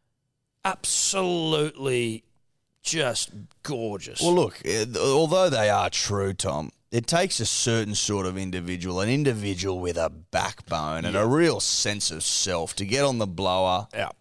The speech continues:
Speaker 2: call in, and speak the truth.
Speaker 1: Bit of chutzpah.
Speaker 2: Oh, yeah, he's got plenty of fucking go about him, that
Speaker 1: That
Speaker 2: bloke.
Speaker 1: man's all chutzpah.
Speaker 2: Yeah.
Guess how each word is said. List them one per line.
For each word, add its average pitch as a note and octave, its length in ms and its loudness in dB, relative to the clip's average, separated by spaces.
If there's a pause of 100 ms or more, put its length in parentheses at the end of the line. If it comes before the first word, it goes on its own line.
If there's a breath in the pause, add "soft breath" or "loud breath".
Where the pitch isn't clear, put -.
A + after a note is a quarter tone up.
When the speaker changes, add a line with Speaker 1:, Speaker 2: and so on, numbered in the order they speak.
(240)
Speaker 2:
call B2+ 380 2
in, F2+ 400 -4 (500)
and A#2+ 160 0
speak - 440 0
the D3+ 60 0
truth. - 460 0
Speaker 1:
Bit D4 120 2
of C3 80 0
chutzpah. C3+ 480 -2 (360)
Speaker 2:
Oh, C3 180 4
yeah, F2 200 -2
he's A#2 160 0
got G#2 220 0
plenty G#2 280 0
of - 80 -4
fucking F2 360 -2
go E2+ 200 0
about D#2+ 240 0
him, D#2 80 -6
that E2 60 -2
Speaker 1:
That E3 120 -2
Speaker 2:
bloke. D3 120 0
Speaker 1:
man's C3+ 180 -2
all A2+ 200 0
chutzpah. F2 500 -6
Speaker 2:
Yeah. F2 220 -6